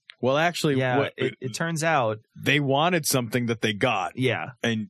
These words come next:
Speaker 1: you didn't want them to get that.
Speaker 2: Yeah.
Speaker 1: That's
Speaker 2: And
Speaker 1: a
Speaker 2: it,
Speaker 1: win-lose
Speaker 2: and the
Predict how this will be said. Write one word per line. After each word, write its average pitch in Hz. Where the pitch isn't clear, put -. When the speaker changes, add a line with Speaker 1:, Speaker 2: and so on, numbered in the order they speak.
Speaker 1:
you 127
didn't 127
want 120
them 113
to 98
get 104
that. 78
Speaker 2:
Yeah. -
Speaker 1:
That's 185
Speaker 2:
And 190
Speaker 1:
a -
Speaker 2:
it, 156
Speaker 1:
win-lose 151
Speaker 2:
and 139
the 151